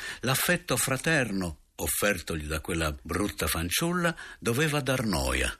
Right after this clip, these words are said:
Era del resto la prima volta che ella gli avesse mosso un rimprovero perché trovava naturale che egli si divertisse meglio altrove. Il piccolo tinello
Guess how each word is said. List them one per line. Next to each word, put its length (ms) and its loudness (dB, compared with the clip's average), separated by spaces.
Era 400 2
del 160 -2
resto 340 2
la 140 -2
prima 260 -2
volta 500 2
che 120 -2
ella 180 0
gli 140 2
avesse 320 0
mosso 360 2
un 100 0
rimprovero 720 2
perché 320 -2
trovava 500 2
naturale 720 2
che 140 0
egli 360 0
si 180 -2
divertisse 600 0
meglio 680 0
altrove. 680 0
Il 140 0
piccolo 380 0
tinello 600 0